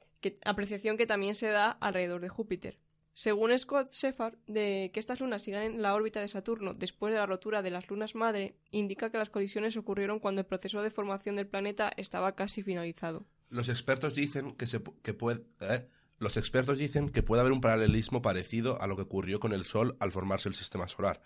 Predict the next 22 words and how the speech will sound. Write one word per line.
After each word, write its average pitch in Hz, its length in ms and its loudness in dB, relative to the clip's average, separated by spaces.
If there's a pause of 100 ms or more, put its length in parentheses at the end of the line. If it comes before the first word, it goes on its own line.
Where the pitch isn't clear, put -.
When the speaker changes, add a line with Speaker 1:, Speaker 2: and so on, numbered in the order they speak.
(500)
Speaker 2:
ya 113 140 4
que 123 80 2
inicialmente 131 560 2
estaba 113 240 4
rodeado 117 380 4
de 104 80 -2
un 104 100 -4
disco 110 320 0
de 101 80 0
gas 110 240 0
y 101 80 -6
polvo, 107 420 -4 (260)
a 104 120 -4
partir 110 260 -2
del 120 140 2
cual 120 240 2
nacieron 101 320 0
los 92 140 -4
planetas. 85 520 -10 (1160)
Hechos 131 400 0
que 113 120 0
no, 113 240 -4